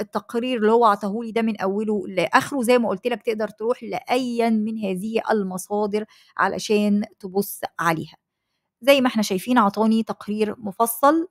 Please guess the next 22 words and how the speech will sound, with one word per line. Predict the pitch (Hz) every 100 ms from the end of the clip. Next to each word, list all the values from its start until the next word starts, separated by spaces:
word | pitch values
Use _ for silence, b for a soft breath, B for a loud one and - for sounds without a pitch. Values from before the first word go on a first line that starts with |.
| -
على | 208 214
الجزئية | 190 185 214 208
اللي | 202
أنا | 208
طلبتها، | 202 185 - 254 269
وزي | 220
ما | 214
قلت | 190 214
لك | 214
أنا | 202
طالبة | 202 220 214
آخر | 214 196
خمس | - 262 302 -
سنين | 277 294 285
وطالبة | 220 190 233 240 208
فقط | 190 208 220 214
في | 214
مجال | 202 180 202 214 -
الدواء. | 175 180 226 -
هو | 208 208
خد | 240
حوالي | - - 208 226 240 240